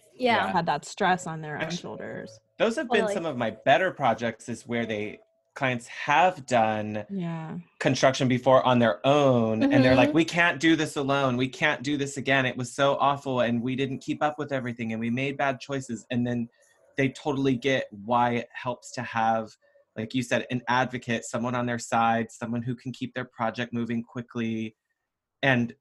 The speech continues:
Speaker 2: trust in the overall picture still coming together. It's, it, it's almost better if they have tried to do it on their own. <laughs>
Speaker 1: No, I totally agree with you, 'cause they a-,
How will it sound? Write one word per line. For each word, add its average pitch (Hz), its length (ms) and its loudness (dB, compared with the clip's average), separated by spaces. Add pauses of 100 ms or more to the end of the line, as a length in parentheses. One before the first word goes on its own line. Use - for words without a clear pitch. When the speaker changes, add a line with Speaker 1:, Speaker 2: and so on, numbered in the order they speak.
(300)
Speaker 2:
trust - 380 -2
in 117 180 0
the 120 220 -4
overall 107 460 -2
picture 120 440 -6
still 113 380 -6
coming 110 340 -6
together. 113 720 -8
It's, - 600 -6 (320)
it, 120 160 -6 (240)
it's 120 200 -4
almost 143 300 0
better 135 280 2
if 113 140 0
they 104 120 -2
have 101 360 -4
tried 139 260 -2
to 131 40 -12
do 143 220 -2
it 147 80 0
on 147 100 0
their 147 180 -2
own. 143 440 -4 (200)
<laughs> - 100 2 (1000)
Speaker 1:
No, 403 80 8 (160)
I 381 260 6
totally 381 320 2
agree 277 220 2
with 311 160 6
you, 220 120 4
'cause 277 200 2
they 294 160 6
a-, 285 300 6